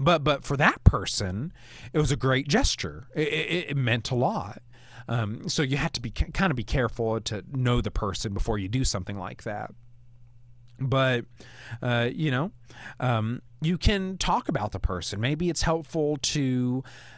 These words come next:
uh, let them tell stories. Sometimes that's therapeutic and that's healing. So be like, "All right, well, tell me about so-and-so." Then they tell stories.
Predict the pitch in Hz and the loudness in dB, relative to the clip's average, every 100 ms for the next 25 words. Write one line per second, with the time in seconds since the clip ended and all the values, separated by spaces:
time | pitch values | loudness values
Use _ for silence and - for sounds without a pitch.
0 | - 90 82 78 80 117 135 - 139 139 | -10 -4 -4 -4 -2 2 2 2 0 2
1 | 135 143 - 160 - 151 175 151 82 127 | 0 2 2 2 0 0 0 -2 -4 -6
2 | - - - - - - - - - 127 | -2 -2 -4 -12 -20 -20 -20 -10 -4 0
3 | 131 156 143 135 185 - 160 113 107 - | 2 2 2 2 2 0 2 2 2 2
4 | 117 110 110 117 151 240 - 107 92 85 | 2 2 2 0 0 0 -2 -2 -4 -6
5 | 87 127 - 135 139 151 208 254 180 117 | -8 -6 -4 0 2 2 2 2 2 0
6 | - - - - - - - - - 403 | -4 -12 -20 -20 -10 -8 -8 -4 0 0
7 | 370 127 101 90 - - 113 82 85 95 | 0 0 0 0 -2 0 2 2 0 -6
8 | 85 - 175 - - - - - - - | -6 -6 -10 -12 -20 -20 -20 -20 -20 -20
9 | - - 123 123 135 - 160 147 160 - | -20 -6 -2 0 0 2 2 2 2 -2
10 | - 175 208 98 82 - - - | -2 0 0 -2 -6 -10 -4 -4